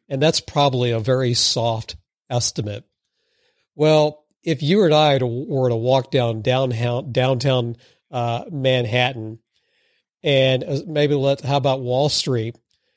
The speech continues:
and we find business people, "Hey, what is a K P I?" I believe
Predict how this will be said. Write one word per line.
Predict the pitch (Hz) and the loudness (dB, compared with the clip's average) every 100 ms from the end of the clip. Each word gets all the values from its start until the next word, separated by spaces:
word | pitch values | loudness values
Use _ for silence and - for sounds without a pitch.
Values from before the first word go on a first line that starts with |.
| _ _ - | _ _ -2
and | 147 135 | 0 0
we | 127 139 143 - | 0 0 -2 -4
find | 160 160 160 127 | 0 4 2 2
business | 143 139 - | 0 0 0
people, | 139 123 131 123 123 _ | 0 0 0 -2 -4 _
"Hey, | - 156 | 0 0
what | 139 240 269 | 2 0 0
is | 135 | 0
a | 127 | -2
K | - - 147 | 0 2 0
P | 139 123 | -2 -2
I?" | 120 113 104 113 113 _ _ _ _ _ _ _ _ _ _ _ _ _ _ _ | 0 -2 -4 -8 -10 _ _ _ _ _ _ _ _ _ _ _ _ _ _ _
I | 156 147 165 | 0 2 2
believe | 131 139 123 151 143 117 110 123 131 | 2 0 2 2 2 0 -2 -4 -6